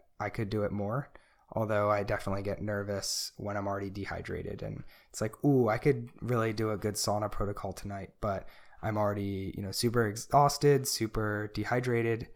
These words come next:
It's probably not worth the risk. Um, but if, if I could be dialed enough to get into doing it consistently, I think it could definitely be beneficial.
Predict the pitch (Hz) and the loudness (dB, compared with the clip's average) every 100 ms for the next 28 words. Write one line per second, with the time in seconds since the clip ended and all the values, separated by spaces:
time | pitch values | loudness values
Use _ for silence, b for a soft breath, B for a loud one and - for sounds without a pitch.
0 | - - 110 120 110 110 101 104 - 92 | -18 -10 -4 0 2 2 0 -2 -6 -4
1 | 95 82 - - - - - 104 101 107 | -2 -2 -6 -12 -20 -20 -14 -12 -12 -14
2 | _ b b b b b _ - 107 104 | _ b b b b b _ 0 2 2
3 | - 117 110 - - 123 110 110 123 117 | 0 0 0 -2 -4 0 2 2 0 0
4 | 101 95 101 113 143 156 - 104 101 - | 0 -2 -2 2 4 2 2 -2 -2 -4
5 | _ _ - - 110 113 104 107 156 175 | _ _ -10 -4 -2 -2 0 2 2 2
6 | - - - 110 110 - 107 95 95 95 | -4 -14 -6 -2 -2 -2 -4 -4 -4 -6
7 | 104 98 - 107 90 98 - 104 107 104 | -6 -6 -6 -6 -6 -8 -6 -6 -6 -8
8 | - - - 107 107 - - - | -12 -10 -6 -6 -6 -8 -6 -8